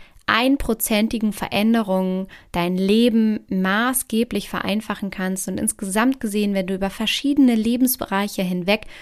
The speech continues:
einprozentige, mini kleine Veränderungen, Stellschrauben drehst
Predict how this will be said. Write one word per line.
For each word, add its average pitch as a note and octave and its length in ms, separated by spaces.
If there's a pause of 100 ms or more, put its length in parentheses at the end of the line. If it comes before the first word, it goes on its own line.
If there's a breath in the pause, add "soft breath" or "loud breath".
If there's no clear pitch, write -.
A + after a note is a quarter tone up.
(300 loud breath)
einprozentige, A3 880
mini A#3+ 360
kleine A3 400
Veränderungen, G3 640
Stellschrauben G3 840 (420 loud breath)
drehst A#3 640